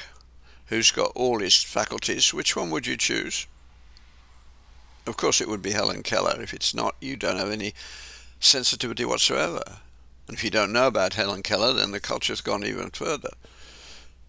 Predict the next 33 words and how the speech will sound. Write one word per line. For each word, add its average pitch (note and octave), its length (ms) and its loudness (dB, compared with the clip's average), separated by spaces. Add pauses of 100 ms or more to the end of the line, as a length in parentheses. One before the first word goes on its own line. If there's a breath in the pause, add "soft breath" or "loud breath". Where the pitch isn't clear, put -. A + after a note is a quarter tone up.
(400)
Blind A#2+ 460 4
and G#2 180 -2
deaf, G#2+ 360 0
but - 120 -6 (120)
wow, C2 480 -4 (240)
what - 300 -8
she - 220 0
performed, - 460 -6 (260)
what C#3+ 120 2
she - 160 6
did A#2 380 2
for - 100 -8
society. - 680 -2 (600 loud breath)
The, A#2+ 200 0 (100)
the, B2 340 0
the C#3+ 120 -2
disabled E3 600 4
and B2+ 160 -2
the A#2+ 60 0
handicapped C3 640 0
have A#2 160 -6
a A2 80 -4
vital A2 800 -2
function - 500 0 (600 loud breath)
in G#2+ 160 -2
society G#2 580 2
to G#2+ 140 -6
humble G#2+ 360 -2
us, - 380 2
which - 240 2
they A2+ 120 2
do A2 400 -2 (360)
regularly. G#2+ 720 -2